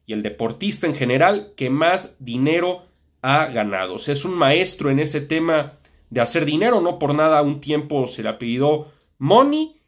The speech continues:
y es un hombre que nunca supo lo que es perder como profesional.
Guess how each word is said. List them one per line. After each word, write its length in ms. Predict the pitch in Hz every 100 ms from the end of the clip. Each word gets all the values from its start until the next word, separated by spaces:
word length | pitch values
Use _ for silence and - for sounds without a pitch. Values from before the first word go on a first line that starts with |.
| _
y 140 | 135
es 180 | 202 220
un 140 | 311 294
hombre 560 | 262 233 240 269 - _ -
que 100 | 160
nunca 400 | 214 262 247 196
supo 340 | - 226 214
lo 200 | 202 220
que 80 | 185
es 120 | 190
perder 360 | - 147 180 180
como 240 | 143 117
profesional. 680 | 120 113 107 117 113 104